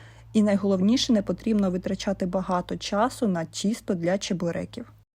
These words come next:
Єдине, що хочу зазначити, не беріть лаваш зі смаковими добавками, наприклад, зі смаком сиру або шинки, бо тоді чебуреки виходять не дуже смачними.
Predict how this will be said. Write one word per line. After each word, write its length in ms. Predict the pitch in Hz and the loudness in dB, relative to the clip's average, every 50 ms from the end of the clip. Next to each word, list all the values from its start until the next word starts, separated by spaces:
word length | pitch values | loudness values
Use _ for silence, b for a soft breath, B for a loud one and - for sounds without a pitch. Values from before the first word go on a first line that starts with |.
| _ _ _ _ _ | _ _ _ _ _
Єдине, 460 | - 190 196 208 190 247 277 320 339 | -8 -6 -6 -4 -4 -4 -4 -4 -6
що 220 | - - - 214 196 | -6 -8 -6 -6 -6
хочу 300 | - 196 190 - - 190 | -6 -6 -6 -4 -6 -4
зазначити, 680 | 180 - 180 175 208 208 240 254 - - 214 - 185 | -2 -2 -2 -2 -2 -2 -2 -2 -4 -6 -6 -4 -2
не 180 | 180 190 202 196 | 0 0 0 0
беріть 480 | 180 185 190 185 - 196 185 - - 185 | 0 -2 -2 -2 0 0 -2 -2 -2 -4
лаваш 560 | 170 165 170 165 175 185 233 - - - 220 | -2 -2 -2 -2 -2 -2 -2 -2 -4 -6 -6
зі 260 | - 175 160 170 190 | -4 -2 -2 -2 -2
смаковими 640 | - - 185 175 180 - 175 165 196 240 247 247 202 | -2 -2 -2 -2 0 0 0 2 4 4 4 4 4
добавками, 680 | 175 190 175 170 151 - - - - 208 208 214 220 - b b b b b b b | 2 0 -2 -2 -4 -4 -6 -8 -8 -8 -6 -6 -8 -10 b b b b b b b
наприклад, 640 | b 185 180 175 - 196 190 185 - 185 170 165 156 | b 2 2 2 2 0 0 0 2 0 0 0 0
зі 160 | 170 185 185 | 0 -2 -2
смаком 440 | - - 185 175 - - 160 156 160 | -2 -2 -4 -4 -2 -2 -2 -4 -4
сиру 400 | - - - - 240 285 294 254 | -4 -2 0 2 2 4 4 4
або 280 | 190 175 160 - 170 | 4 2 0 -2 -2
шинки, 560 | 170 - - - 202 240 254 254 247 - 180 - B B B B B B B B B B _ _ - | -4 -2 -2 0 2 2 2 2 2 0 -4 -6 B B B B B B B B B B _ _ -12
бо 380 | 220 202 233 254 262 254 254 | -8 -4 -2 -2 -2 -2 -4
тоді 560 | 233 - - 202 190 185 214 233 240 240 233 202 | -4 -2 -2 -2 -2 0 -2 -2 0 0 -2 -2
чебуреки 480 | - - 196 185 196 196 196 - - | -4 -4 -2 0 2 2 0 0 -2
виходять 420 | 185 180 - - 196 190 190 - - | -4 -4 -2 0 0 0 0 0 0
не 100 | 190 175 | 0 0
дуже 240 | 165 160 165 190 | 0 -2 -2 -4
смачними. 580 | 185 - - 214 - - - 226 214 208 226 226 | -6 -6 -6 -6 -6 -4 -4 -4 -4 -4 -4 -6